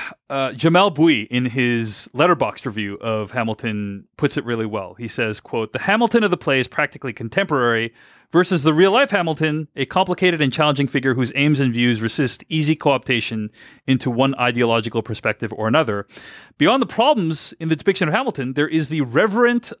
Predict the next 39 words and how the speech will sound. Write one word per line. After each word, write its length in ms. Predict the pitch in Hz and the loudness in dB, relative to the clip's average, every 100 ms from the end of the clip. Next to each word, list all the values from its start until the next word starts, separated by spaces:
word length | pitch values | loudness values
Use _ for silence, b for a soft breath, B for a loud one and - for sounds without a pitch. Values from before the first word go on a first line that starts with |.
| - | -2
uncomplicated 840 | 190 240 - 214 202 - 190 175 | 0 0 2 0 0 0 0 0
view 220 | 139 143 | 0 0
of 100 | 139 | 0
the 80 | 123 | -2
American 340 | 120 120 117 120 | -2 -2 -2 -4
Revolution. 640 | 107 107 120 - 117 113 b b b b - | -6 -6 -8 -6 -8 -10 b b b b -10
The 60 | |
decision 380 | 135 147 269 240 | -4 0 2 2
to 140 | 214 165 | 2 2
race 300 | 135 208 143 | 2 2 2
bend 240 | 175 180 | 2 2
the 80 | 143 | 0
framers 380 | 165 160 147 135 | 2 2 2 2
and 100 | 127 | 0
their 80 | |
associates, 540 | 123 - 294 - 127 - | 0 2 2 2 -2 -2
which 160 | - 131 | -6 0
lends 200 | 143 135 | 0 2
an 80 | 127 | 0
air 200 | 135 139 | 0 0
of 200 | 139 110 | 0 0
radicalism 520 | 120 147 147 127 131 | 0 0 -2 -4 -4
to 60 | 117 | -8
the 60 | |
proceedings, 520 | 113 120 214 165 127 - B B B | -10 -2 2 2 0 -4 B B B
obscures 560 | 156 - - 277 285 180 | -2 0 2 4 4 4
the 180 | 208 | 2
extent 360 | 175 - 196 196 | 2 0 0 0
to 100 | - | 0
which 220 | 151 160 | 2 2
this 180 | - 160 | 2 0
is 120 | 143 | 2
a 100 | 131 | 0
wholly 500 | 120 - 233 247 240 | 0 0 2 4 2
traditional 540 | 233 - 135 170 190 175 | 0 -2 0 0 2 0
vision 420 | 143 120 117 110 b b b | 2 0 -2 -4 b b b
of 140 | 143 127 | -2 0
the 80 | |
founding, 480 | 139 117 110 104 104 | 0 0 0 -4 -6